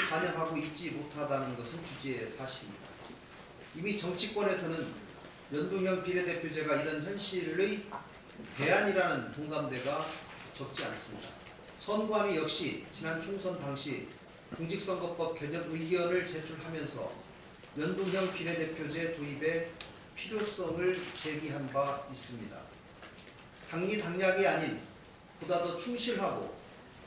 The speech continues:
제대로 된 유권자의 표심을 반영할 수 있는 연동형 비례대표제를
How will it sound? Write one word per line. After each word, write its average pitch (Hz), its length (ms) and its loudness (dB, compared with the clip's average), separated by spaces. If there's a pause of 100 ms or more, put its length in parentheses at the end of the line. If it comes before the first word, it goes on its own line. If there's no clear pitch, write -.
(120)
제대로 185 540 6
된 202 400 4 (100)
유권자의 185 560 2
표심을 214 680 2
반영할 160 380 0
수 - 160 0
있는 139 360 -2 (560)
연동형 190 580 4
비례대표제를 156 960 0